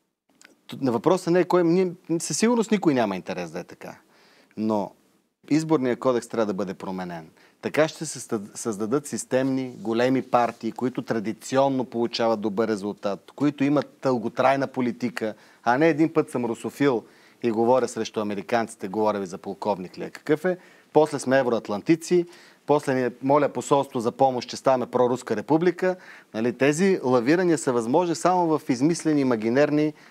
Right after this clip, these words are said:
Алиекспрес проекти. Когато си системен и последователен и дългогодишен в-, на сцената, ти нямаш право да говориш такива неща. Да ги заличават.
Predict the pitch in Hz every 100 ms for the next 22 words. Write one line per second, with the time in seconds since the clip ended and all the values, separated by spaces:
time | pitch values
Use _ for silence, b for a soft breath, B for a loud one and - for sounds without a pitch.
0 | B 110 117 139 - - 127 - - 113
1 | 107 - 85 - B B - 110 156 165
2 | 156 120 - 139 143 120 104 113 - 110
3 | 107 131 135 117 104 104 101 95 101 135
4 | - 107 95 101 101 - 143 156 143 127
5 | 135 131 123 - 139 123 104 101 92 -
6 | - 90 90 - 95 b b - 135 147
7 | 165 160 180 233 208 -